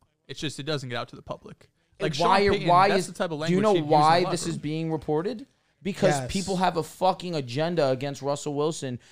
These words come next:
Speaker 2: this past year.
Speaker 1: Well, that's, that sounds like that's someone in Denver's locker room.
Speaker 3: No, no,
Speaker 1: Who
Speaker 3: no,
Speaker 1: else would
Speaker 3: this
Speaker 1: have that
Speaker 3: let, let's,
Speaker 1: conversation?
Speaker 3: let's get this straight. Let's get this straight so we don't spread any misinformation. Seth Wickersham is accredited reporter for E S P N.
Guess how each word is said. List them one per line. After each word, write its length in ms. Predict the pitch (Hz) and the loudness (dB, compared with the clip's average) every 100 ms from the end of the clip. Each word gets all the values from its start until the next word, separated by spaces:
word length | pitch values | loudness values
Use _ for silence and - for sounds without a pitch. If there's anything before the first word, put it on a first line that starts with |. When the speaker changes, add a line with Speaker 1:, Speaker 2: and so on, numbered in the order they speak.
| _ | _
Speaker 2:
this 220 | 127 151 | -6 -4
past 340 | - 165 160 160 | 0 0 0 -2
year. 320 | 208 165 101 - | -4 -4 -4 -10
Speaker 1:
Well, 100 | 151 | -8
that's, 280 | 151 220 - | -4 -6 -6
that 200 | 156 196 | -6 -6
sounds 240 | - 196 160 | -6 -6 -6
like 140 | 139 | -6
that's 180 | 208 - | -6 -8
someone 340 | - 165 143 | -8 -6 -6
in 120 | 123 | -8
Denver's 480 | 120 135 147 131 120 | -6 -4 -4 -6 -8
locker 340 | 123 151 160 127 | -4 -4 -4 -8
room. 300 | 120 113 113 | -10 -10 -10
Speaker 3:
No, 140 | 185 | -6
no, 60 | 185 | -2
Speaker 1:
Who 60 | 190 | 0
Speaker 3:
no, 60 | |
Speaker 1:
else 100 | 185 | 0
would 80 | 185 | 0
Speaker 3:
this 80 | 131 | 0
Speaker 1:
have 180 | 151 139 | -2 -4
that 180 | 127 | -6
Speaker 3:
let, 140 | 143 127 | -8 -8
let's, 120 | 185 | -4
Speaker 1:
conversation? 320 | 190 190 160 | -2 -2 -2
Speaker 3:
let's 120 | 190 175 | -4 -2
get 160 | 240 | -4
this 160 | 202 190 | -6 -10
straight. 300 | - 175 143 | -6 -6 -4
Let's 100 | 160 | -6
get 120 | 185 | -8
this 100 | 175 | -8
straight 180 | 175 165 | -8 -6
so 100 | 160 | -6
we 120 | 156 | -4
don't 240 | 156 147 - _ _ | -4 -6 -8 _ _
spread 320 | - 165 151 | -10 -2 -2
any 140 | 147 | -2
misinformation. 840 | 143 143 143 - 135 131 - 113 - _ _ _ | -6 -8 -10 -10 -8 -8 -10 -16 -20 _ _ _
Seth 320 | _ 190 233 185 | _ -2 -2 -2
Wickersham 720 | 208 208 175 - 170 165 156 | -4 -4 -8 -6 -6 -6 -6
is 380 | 160 147 135 - _ _ _ - | -6 -6 -8 -14 _ _ _ -10
accredited 680 | 151 - 202 202 190 180 | -10 -4 -2 0 -2 -2
reporter 400 | 156 - 175 170 | -4 -6 -4 -4
for 140 | 156 156 | -6 -8
E 160 | 151 | -6
S 140 | 151 - | -6 -8
P 160 | 170 147 | -8 -8
N. 180 | 123 | -10